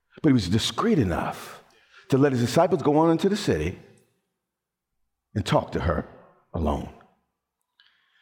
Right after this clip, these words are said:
Then the woman of Samaria said to him, now, Jesus is Jewish. He has on, you know, that little prayer shawl thing, and he has on his clothes. And,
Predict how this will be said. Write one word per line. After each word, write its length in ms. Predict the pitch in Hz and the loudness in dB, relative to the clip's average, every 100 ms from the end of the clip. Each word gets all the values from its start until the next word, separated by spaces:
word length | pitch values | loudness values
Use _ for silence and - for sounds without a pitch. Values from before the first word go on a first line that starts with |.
| _ _ _ - | _ _ _ 0
Then 160 | 180 226 | 2 4
the 60 | |
woman 260 | 202 226 202 | 6 6 4
of 80 | 170 | 4
Samaria 500 | 175 170 196 180 160 | 4 4 6 6 4
said 340 | - 202 190 | 4 4 4
to 100 | 165 | 4
him, 320 | 139 117 87 80 - - - _ _ _ _ _ _ _ - - - - | 4 4 2 -4 -12 -20 -20 _ _ _ _ _ _ _ -20 -20 -14 -2
now, 80 | 107 | 2
Jesus 380 | 110 226 185 | 4 6 6
is 100 | 175 | 4
Jewish. 560 | 156 226 160 - - - - - - _ _ _ _ _ _ | 4 6 6 4 -4 -6 -12 -20 -20 _ _ _ _ _ _
He 140 | - 143 | 2 4
has 320 | 156 160 143 | 6 4 4
on, 280 | 151 160 156 | 4 4 6
you 100 | 147 | 6
know, 180 | 151 156 | 6 4
that 140 | 127 | 4
little 160 | 135 127 | 4 2
prayer 320 | - 147 156 | 4 4 4
shawl 380 | 151 160 147 151 | 4 4 4 4
thing, 400 | 143 147 156 135 | 2 4 6 6
and 80 | |
he 60 | 113 | 6
has 260 | 127 135 143 | 6 4 4
on 200 | 135 135 | 4 6
his 200 | 160 156 | 4 2
clothes. 540 | - 139 151 165 123 | 2 4 6 4 4
And, 200 | 117 104 | 2 0